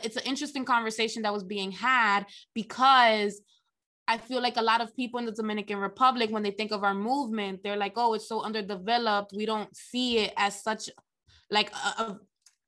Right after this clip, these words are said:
because it's being, because people see it as an underdeveloped indus-, uh, industry or movement, they don't see the cultural weight that they have,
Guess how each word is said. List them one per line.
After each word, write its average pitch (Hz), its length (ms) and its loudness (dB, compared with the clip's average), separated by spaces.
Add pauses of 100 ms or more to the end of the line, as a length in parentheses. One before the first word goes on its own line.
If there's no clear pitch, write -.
(100)
because 294 320 2
it's 294 120 -6
being, 254 280 0 (400)
because 269 340 0
people 240 340 -4
see 226 260 -4
it 214 80 0
as 202 120 -2
an 196 80 -6
underdeveloped 196 1000 -2 (360)
indus-, 233 400 0 (120)
uh, 208 280 0
industry 214 600 -2
or 185 60 -2
movement, 214 640 -2 (220)
they 226 180 0
don't 233 180 -2
see 240 260 -6
the 214 100 -4
cultural 214 520 -2
weight 202 300 0
that 190 160 -8
they 190 120 -6
have, 180 560 0